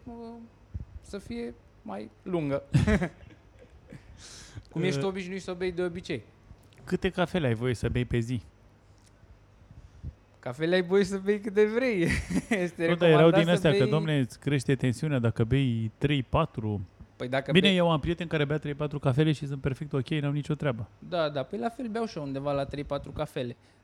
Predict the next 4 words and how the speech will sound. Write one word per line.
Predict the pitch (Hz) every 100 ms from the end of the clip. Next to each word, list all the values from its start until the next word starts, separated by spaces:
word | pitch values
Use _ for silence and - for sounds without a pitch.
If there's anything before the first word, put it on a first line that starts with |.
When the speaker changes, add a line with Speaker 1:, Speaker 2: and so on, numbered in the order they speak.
| _ - _ -
Speaker 1:
Dar | 139 127 123 120 117 113 131 - _ _ _ _ _ _ _ -
nu | 135 170
lungi, | 214 208 139
scurte. | - - 170 - 123